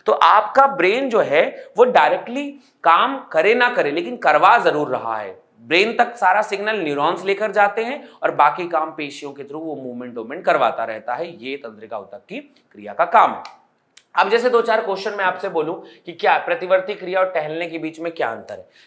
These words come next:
जैसे प्रतिवर्ती क्रिया है, लार आना, अनायास ही आ रहा, पर टहल जब रहे हो तो तुम्हारा ब्रेन कंट्रोल कर रहा है कि पैर कहाँ पे जाना चाहिए, पैर ऐसे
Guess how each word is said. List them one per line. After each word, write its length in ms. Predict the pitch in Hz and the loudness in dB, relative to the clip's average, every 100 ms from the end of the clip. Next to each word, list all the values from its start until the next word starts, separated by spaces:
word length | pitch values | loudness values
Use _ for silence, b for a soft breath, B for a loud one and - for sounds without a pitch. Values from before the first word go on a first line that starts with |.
| 190 | -6
जैसे 120 | 226 | -2
प्रतिवर्ती 560 | 226 220 220 220 208 208 | -2 -2 0 0 -2 -8
क्रिया 280 | 147 127 | -6 -4
है, 60 | 120 | -4
लार 340 | 156 175 185 | 4 6 8
आना, 200 | 156 131 | 6 4
अनायास 640 | 127 156 190 190 180 180 165 | 0 0 0 2 2 2 -2
ही 60 | 123 | -4
आ 100 | 104 | -4
रहा, 100 | 95 | -4
पर 160 | 170 | -4
टहल 440 | 202 - 165 214 233 | -4 -4 -2 0 0
जब 180 | 156 | 2
रहे 180 | 202 208 | 2 2
हो 380 | 208 247 - - | 2 0 -4 -14
तो 60 | 165 | -10
तुम्हारा 300 | 180 185 165 | -2 2 2
ब्रेन 280 | 156 175 175 | 0 -2 -2
कंट्रोल 320 | 160 165 160 | -4 -4 -2
कर 120 | 147 | -2
रहा 40 | |
है 120 | 139 139 | -2 -2
कि 60 | |
पैर 180 | 143 139 | -2 -2
कहाँ 300 | - 123 135 | -2 -4 -6
पे 120 | 127 | -6
जाना 260 | 120 117 113 | -8 -10 -14
चाहिए, 260 | 113 110 | -16 -18
पैर 340 | 110 - 117 117 | -18 -16 -12 -12
ऐसे 260 | 104 - | -12 -18